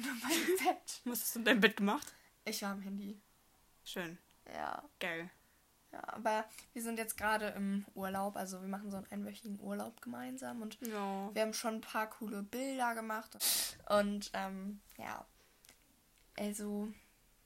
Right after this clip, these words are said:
Speaker 2: Ja.
Speaker 1: ja. Ihr, ihr könnt uns ja auch gerne mal Direct Messages oder so schreiben. So, Leute, also das war jetzt unsere erste Podcast-Folge.
Speaker 2: Ich hoffe, also wir hoffen, es war nicht allzu schlimm für euch.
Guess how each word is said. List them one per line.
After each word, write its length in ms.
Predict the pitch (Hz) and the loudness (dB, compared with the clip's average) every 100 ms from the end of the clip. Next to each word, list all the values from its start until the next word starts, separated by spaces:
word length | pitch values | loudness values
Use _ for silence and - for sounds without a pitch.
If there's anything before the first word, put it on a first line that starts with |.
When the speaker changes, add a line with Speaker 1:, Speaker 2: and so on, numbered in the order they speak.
| - - - - - - - | -20 -20 -20 -20 -20 -18 -8
Speaker 2:
Ja. 340 | 220 196 190 226 - - - _ | -4 -2 -2 -6 -12 -20 -20 _
Speaker 1:
ja. 160 | - - - _ - - - | -16 -16 -20 _ -20 -18 -16
Ihr, 100 | - - _ _ - | -14 -14 _ _ -8
ihr 120 | 233 | -6
könnt 180 | 262 247 | -4 -6
uns 100 | 254 | -2
ja 140 | 208 | -4
auch 60 | 220 | -2
gerne 200 | 214 214 | -4 -2
mal 240 | 214 214 220 - - - | -2 -2 -4 -10 -10 0
Direct 340 | 233 240 233 | 2 2 -4
Messages 500 | 233 233 208 - 208 | -6 -4 -6 -4 -4
oder 220 | 208 208 202 | -2 -4 -6
so 120 | 202 | -6
schreiben. 480 | - - 208 214 208 | -8 -2 0 0 -2
So, 200 | 226 240 | -2 2
Leute, 580 | 247 202 202 214 214 - | 6 6 4 0 0 2
also 400 | 208 208 190 190 | 2 2 0 -4
das 220 | 202 - | -4 -2
war 80 | 220 | -2
jetzt 240 | 214 208 | -2 -2
unsere 380 | 208 202 202 208 - - | -2 -4 -4 -8 -10 -6
erste 540 | 202 202 - - 220 208 | -2 0 0 -2 -10 -10
Podcast-Folge. 1040 | 202 - 208 208 - 214 214 226 247 294 285 - | -10 -8 -6 -6 -6 -8 -8 -6 -6 -6 -8 -6
Speaker 2:
Ich 200 | - 233 | -2 4
hoffe, 520 | 226 214 226 220 240 254 - - 330 _ - - | 4 6 4 2 0 -4 -14 -18 -18 _ -10 2
also 300 | 233 214 196 | 6 6 6
wir 220 | 214 220 | 4 4
hoffen, 380 | 226 - 226 226 | 2 2 -2 0
es 180 | 208 - | 2 4
war 140 | 214 | 2
nicht 200 | 214 - | 2 0
allzu 320 | 202 214 - | 0 0 0
schlimm 480 | 220 - 226 240 294 - | 0 2 2 2 0 -2
für 120 | 269 | -4
euch. 300 | 277 294 - | -2 -4 -6